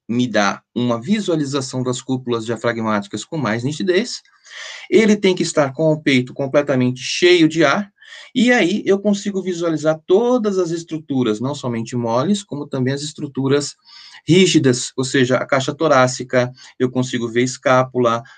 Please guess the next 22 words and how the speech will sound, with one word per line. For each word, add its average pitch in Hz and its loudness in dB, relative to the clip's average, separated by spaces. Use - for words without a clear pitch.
processo 123 0
espinhoso 110 -6
das 127 -2
vértebras, 120 0
clavícula, 127 0
né? 165 0
Então, 170 -6
toda 247 0
essa 196 0
região 143 0
eu 165 -6
consigo 160 -4
visualizar 151 -2
com 190 2
mais 156 2
facilidade 160 -2
quando 202 0
o 185 -8
paciente 165 -4
consegue 151 -4
ter 135 -2
uma 143 -4